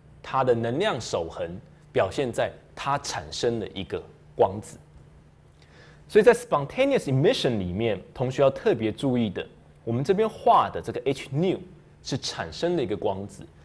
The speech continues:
但 spontaneous 的意思，它随性发生，就是我产生出来的光子可以在任何方向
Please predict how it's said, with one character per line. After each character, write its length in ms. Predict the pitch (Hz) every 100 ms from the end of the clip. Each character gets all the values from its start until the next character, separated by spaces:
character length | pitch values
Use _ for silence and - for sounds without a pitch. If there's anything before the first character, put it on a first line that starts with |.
| - - -
但 180 | 135 - - - - -
spontaneous 920 | - - 131 117 - 285 285 143 -
的 80 | -
意 140 | 165 131
思， 260 | - - -
它 260 | - 131 131
随 380 | - - 110 139
性 280 | - 190 110
发 260 | 123 117
生， 260 | - 120 117
就 80 | 113
是 220 | 117 - - - - 147
我 120 | 247
产 300 | - 117 101
生 160 | 147
出 240 | 147 165 156
来 160 | 110
的 100 | 101
光 240 | 101 113 117
子 240 | - 92 - - -
可 160 | - 156
以 60 |
在 240 | 123 135 95 - -
任 320 | 139 214 117
何 200 | - 98
方 320 | - 135 139
向 180 | 143